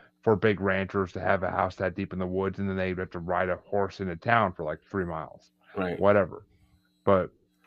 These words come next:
Speaker 1: I don't know. It's just, <laughs> yeah, I couldn't imagine. I couldn't imagine. And the Texas Chainsaw Massacre <laughs> thing kinda, like, just made me all more like, "Oh."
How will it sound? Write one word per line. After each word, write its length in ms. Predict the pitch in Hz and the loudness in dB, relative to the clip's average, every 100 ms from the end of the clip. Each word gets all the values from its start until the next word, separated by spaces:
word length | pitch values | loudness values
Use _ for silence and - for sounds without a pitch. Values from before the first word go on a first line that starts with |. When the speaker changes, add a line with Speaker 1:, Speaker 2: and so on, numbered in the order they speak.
| _ - - _ _ | _ -20 -20 _ _
Speaker 1:
I 60 | - | 0
don't 220 | 110 113 | 2 4
know. 180 | 107 85 | 4 4
It's 120 | 82 | 0
just, 280 | 92 - - _ | -6 -12 -20 _
<laughs> 100 | - | -2
yeah, 640 | 127 - 143 120 139 147 151 | -2 0 -2 2 4 6 8
I 120 | 135 | 10
couldn't 180 | 139 123 | 8 8
imagine. 420 | 113 107 92 87 | 8 6 4 0
I 100 | 87 | 0
couldn't 220 | 104 120 104 | 2 2 2
imagine. 440 | 98 92 90 90 | 2 0 -2 -4
And 200 | 87 87 - _ _ _ _ _ | -4 -6 -10 _ _ _ _ _
the 80 | 110 | 4
Texas 340 | 143 127 120 | 4 4 0
Chainsaw 440 | - 123 110 113 | 2 2 4 4
Massacre 460 | 107 107 107 - 143 | 6 6 6 4 4
<laughs> 300 | 135 151 - | 6 2 10
thing 240 | 214 175 175 | 12 12 12
kinda, 320 | - 170 139 | 12 12 12
like, 180 | 113 101 160 185 185 - | 10 8 2 0 -2 2
just 140 | 127 | 6
made 100 | 117 | 6
me 80 | 113 | 10
all 160 | 113 113 | 10 10
more 240 | 120 113 | 8 8
like, 220 | 95 90 | 6 0
"Oh." 340 | 58 78 80 | -4 -4 -4